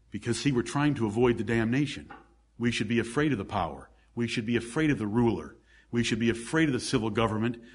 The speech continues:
of doing what they don't want us to do, because that's gonna bring their wrath down on us, just like children. Wilt thou not be afraid of thy father?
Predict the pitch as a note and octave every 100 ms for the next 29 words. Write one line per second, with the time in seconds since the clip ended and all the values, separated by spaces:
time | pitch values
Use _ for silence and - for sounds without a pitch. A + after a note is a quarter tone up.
0 | - - G2+ F#2+ C#3 D3+ D3+ B2+ B2+ G#2+
1 | G2 C#3 D#3 D3+ D3 C#3 - A#2+ A#2 C#3+
2 | G#2 G#2 - - - A#2 B2 G#2+ B2+ C3+
3 | C#3 A#2+ G#2 C3 B2+ A2+ A2+ C3+ C#3 C#3
4 | G#2+ G2+ G2+ F#2+ G#2+ - - _ - _
5 | - - D#3+ F3 F3 C#3 A2+ G#2+ - -
6 | E3 D3+ G2+ C#2+ - - _ _ _ _
7 | _ _ _ _ - F#2+ A#2+ C3+ C3+ A#2+
8 | A#2 B2+ B2 A#2+ - B2+ B2+ A#2 A2+ A#2+
9 | A#2 D3+